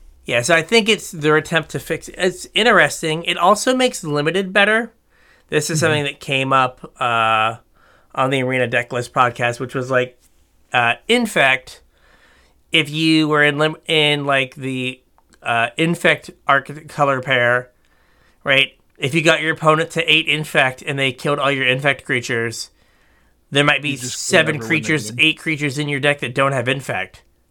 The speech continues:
Speaker 2: Right.
Speaker 1: So you did, like, no damage to your
Speaker 2: Right.
Speaker 1: opponent.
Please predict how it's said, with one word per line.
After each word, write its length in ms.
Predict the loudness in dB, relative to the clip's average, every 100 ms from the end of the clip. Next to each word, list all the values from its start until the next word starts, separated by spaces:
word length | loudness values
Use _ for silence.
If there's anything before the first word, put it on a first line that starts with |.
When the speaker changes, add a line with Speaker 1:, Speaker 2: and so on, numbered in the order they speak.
| _ _ _ _
Speaker 2:
Right. 240 | -14 -14 -12
Speaker 1:
So 160 | -2
you 180 | 0 0
did, 340 | 0 0 0
like, 320 | -2 -2 -2 -4
no 240 | -2 0
damage 640 | 0 -2 -4 -6 -10 -12 -16 _ _
to 100 | -8
your 180 | -4 -4
Speaker 2:
Right. 60 | -2
Speaker 1:
opponent. 360 | -4 -4 -10